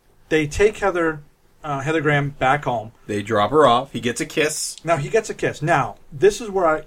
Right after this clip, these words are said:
Speaker 1: you're a married man.
Speaker 2: Mm-hmm.
Speaker 1: We have married listeners. He does not say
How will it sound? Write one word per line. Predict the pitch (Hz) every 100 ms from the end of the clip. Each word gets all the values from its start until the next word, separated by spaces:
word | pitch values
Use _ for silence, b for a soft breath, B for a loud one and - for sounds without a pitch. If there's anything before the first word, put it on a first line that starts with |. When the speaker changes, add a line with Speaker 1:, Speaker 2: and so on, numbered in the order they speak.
| 208
Speaker 1:
you're | 160 160 214
a | 165
married | 120 107 98
man. | 104 113 127 123
Speaker 2:
Mm-hmm. | 110
Speaker 1:
We | 110
have | 123 120
married | 120 117 123
listeners. | 131 123 139 127 127 - _ _ - _
He | 196 214 -
does | 254 339 269
not | 277 285 294 -
say | - - 214 190 127 113 104